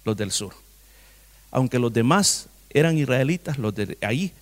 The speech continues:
miraban a los demás, "Ustedes no son cien por ciento, no son tan puros como nosotros". Los menospreciaban. Nazaret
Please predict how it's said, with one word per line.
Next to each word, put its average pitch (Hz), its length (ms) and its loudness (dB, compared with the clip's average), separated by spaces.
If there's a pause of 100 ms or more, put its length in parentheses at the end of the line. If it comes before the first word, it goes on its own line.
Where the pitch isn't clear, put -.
miraban 123 340 0
a 123 40 -2
los 117 140 -4
demás, 120 480 -2 (840)
"Ustedes 107 380 -2
no 107 140 -2
son 107 360 -4 (180)
cien 110 280 -4
por - 180 -8
ciento, 98 320 -8
no 104 80 -8
son 113 240 -4
tan 104 260 -4
puros 107 360 -2
como 95 180 -8
nosotros". - 560 -10 (600)
Los 113 160 2
menospreciaban. - 840 -2 (1000)
Nazaret 220 840 6